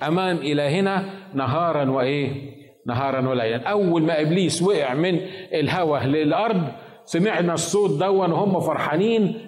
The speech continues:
وبيقولوا إنه إيه؟ الآن صارت الممالك كلها والسلطان للرب يسوع المسيح، لأنه قد طرح المشتكي، والمشتكي ده اسم من أسماء إبليس. المشتكي ده يعني إيه؟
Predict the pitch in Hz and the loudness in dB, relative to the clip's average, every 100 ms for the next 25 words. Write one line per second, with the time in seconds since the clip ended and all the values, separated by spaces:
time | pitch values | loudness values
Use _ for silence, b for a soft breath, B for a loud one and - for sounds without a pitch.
0 | - 147 151 156 170 226 202 185 175 196 | -4 2 4 4 4 4 4 4 4 4
1 | 170 175 196 165 190 160 160 180 202 - | 4 2 2 0 -2 -2 0 2 0 0
2 | 190 185 180 151 156 175 190 170 160 156 | 2 2 2 2 2 2 2 0 0 2
3 | 185 175 160 B B 147 147 160 147 175 | 2 0 -2 B B -4 -2 -2 -2 0
4 | 180 160 135 135 151 135 135 - 139 120 | 2 2 2 0 0 0 0 0 0 2
5 | 127 127 110 92 - - B B - 147 | 2 0 -2 -4 -10 -20 B B -2 0
6 | 196 190 180 180 175 - 240 240 175 185 | 0 0 0 -2 -4 0 0 2 0 0
7 | 214 165 190 185 - - 202 170 131 135 | -2 0 0 0 0 0 -2 -2 -2 0
8 | 143 143 196 190 180 156 151 196 180 160 | 0 0 -2 0 2 2 2 0 0 0
9 | 175 170 147 165 180 160 143 160 123 - | 0 0 -2 -2 -4 0 2 2 2 -2
10 | - - - - _ _ _ _ _ _ | -10 -14 -18 -20 _ _ _ _ _ _
11 | _ b b b b - 143 147 226 - | _ b b b b -4 0 0 0 0
12 | 190 175 143 147 165 139 | 0 0 0 0 0 -2